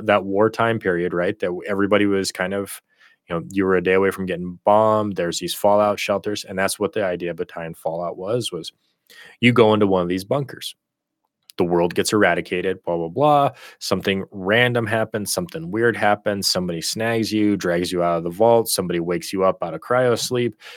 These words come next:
and you're on the surface now, and it's been a hundred years, it's been a hundred fifty years,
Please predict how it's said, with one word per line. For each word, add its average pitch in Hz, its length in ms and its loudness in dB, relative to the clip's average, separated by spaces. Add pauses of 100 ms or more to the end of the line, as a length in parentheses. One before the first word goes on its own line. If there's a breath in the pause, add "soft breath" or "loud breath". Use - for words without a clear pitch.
(120 loud breath)
and 95 300 -2
you're 101 380 4
on 107 220 0
the 98 60 -2
surface 170 520 -4
now, 92 220 -2
and 98 180 -4
it's 98 160 -4
been 95 580 -2 (680 soft breath)
a 90 60 2
hundred 92 300 0
years, - 300 -6
it's 90 100 -10
been 92 140 -4
a 82 40 -4
hundred 90 320 -4
fifty - 300 -8
years, 82 320 -6